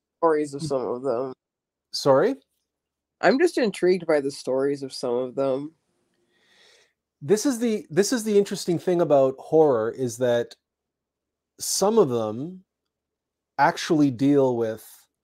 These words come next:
Speaker 2: like, the whole genre, the whole subgenre is there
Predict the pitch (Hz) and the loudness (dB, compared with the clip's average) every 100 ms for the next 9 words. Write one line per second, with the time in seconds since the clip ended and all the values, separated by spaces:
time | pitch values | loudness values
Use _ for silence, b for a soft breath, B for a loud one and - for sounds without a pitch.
0 | _ _ _ _ - 135 151 170 202 147 | _ _ _ _ -4 0 0 6 4 6
1 | 143 151 151 117 123 160 170 147 147 120 | 2 2 2 0 0 -2 -2 -2 -2 -2
2 | 117 127 110 98 98 _ _ _ _ _ | -2 -2 -6 -10 -14 _ _ _ _ _
3 | _ _ _ _ _ _ 135 113 107 127 | _ _ _ _ _ _ -6 -6 -2 2
4 | 135 120 110 107 | 2 2 -2 -4